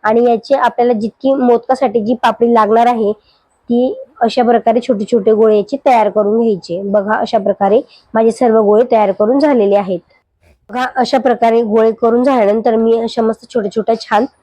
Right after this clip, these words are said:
पापड्या लाटून घेतल्या आहे आणि सोबतच यामध्ये सारण भरून बघा व्हिडिओत दाखवल्याप्रमाणे अशा प्रकारे सर्व आपल्याला गोळा करायचा आहे. एक एक, अ, पाकळी,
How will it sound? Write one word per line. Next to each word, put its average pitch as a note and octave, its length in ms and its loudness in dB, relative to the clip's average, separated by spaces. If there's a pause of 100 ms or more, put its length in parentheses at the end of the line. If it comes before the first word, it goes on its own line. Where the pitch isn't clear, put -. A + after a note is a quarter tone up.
(160)
पापड्या G#3+ 300 0
लाटून G#3+ 360 2
घेतल्या F#3+ 280 0
आहे G3 180 -2 (440)
आणि A#3 120 0
सोबतच A3+ 520 0
यामध्ये A#3 400 2
सारण G#3+ 420 0
भरून B3 240 2 (400)
बघा A3+ 280 0
व्हिडिओत A#3 300 2
दाखवल्याप्रमाणे A3+ 880 0 (640)
अशा A#3+ 200 -2
प्रकारे A3+ 360 0
सर्व A3 260 0
आपल्याला G#3+ 320 2
गोळा A3 320 2
करायचा A3 500 0
आहे. G#3 280 -4 (340)
एक A3 200 -2
एक, - 260 -2
अ, A3+ 200 4
पाकळी, A3+ 640 -2